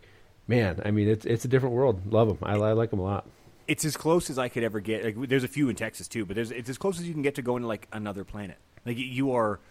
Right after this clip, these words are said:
Speaker 2: fully sur-, it smells different, it feels different, it, it, you can almost taste the air, it's a little different. Like, it, it is just a, a completely different experience. But I,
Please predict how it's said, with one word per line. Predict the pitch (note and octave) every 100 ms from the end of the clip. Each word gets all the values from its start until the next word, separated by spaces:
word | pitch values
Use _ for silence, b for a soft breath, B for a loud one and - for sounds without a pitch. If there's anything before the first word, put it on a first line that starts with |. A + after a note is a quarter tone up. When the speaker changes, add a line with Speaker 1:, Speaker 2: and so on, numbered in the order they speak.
| b
Speaker 2:
fully | - - F3 F3+
sur-, | D3+
it | A#2+
smells | - D3+ D#3 D#3
different, | - C#3 C3+
it |
feels | - D3+ B2+
different, | C3+ C#3 B2
it, | A#2
it, | A2+ B B
you | C#3+
can | D#3+
almost | C3 -
taste | - B2 B2 -
the | A#2
air, | G#2+ A2+ B2
it's | B2+
a | B2
little | B2
different. | B2 A#2+ A#2+
Like, | G#2+
it, | A2+ A2 A#2+
it | A#2+
is | G#2+
just | A#2
a, | B2 G#2
a | G#2
completely | A2+ G2+ - C#3 B2+
different | A2 G2 G2
experience. | - G2+ E2+
But | B2
I, | B2+